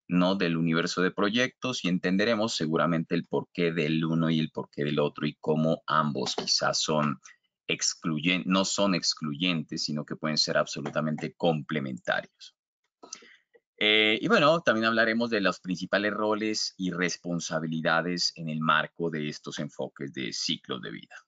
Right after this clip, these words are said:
¿Ok? Entonces esto es, en cierta forma, nuestra agenda para esta sesión del día de hoy. Empezando con este primer punto, ¿no? Vamos a hablar un poco de lo que significan los enfoques de ciclos de vida. ¿Listo? Y para hablar de enfoques de ciclos de vida,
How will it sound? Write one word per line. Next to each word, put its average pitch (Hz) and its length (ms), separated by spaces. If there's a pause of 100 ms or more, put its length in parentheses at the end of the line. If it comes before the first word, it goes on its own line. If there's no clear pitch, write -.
(420)
¿Ok? - 220
Entonces 76 480
esto 76 200
es, 71 320
en 73 80
cierta 73 340
forma, 90 320
nuestra 76 440
agenda 82 760 (120)
para 76 280
esta - 280
sesión 65 440
del 62 160
día 55 280
de 50 160
hoy. - 1300 (760)
Empezando 151 460
con 175 120
este 151 180
primer 156 340
punto, 208 380
¿no? 73 120
Vamos 117 220
a 123 60
hablar 123 260
un 123 100
poco 123 300
de 139 80
lo 104 60
que 90 100
significan 90 460
los 98 160
enfoques 98 560
de 85 100
ciclos 85 540
de 76 120
vida. - 280 (480)
¿Listo? 95 280
Y - 40
para 113 180
hablar 131 440
de 107 100
enfoques 120 500
de 90 100
ciclos 104 400
de 98 120
vida, 73 420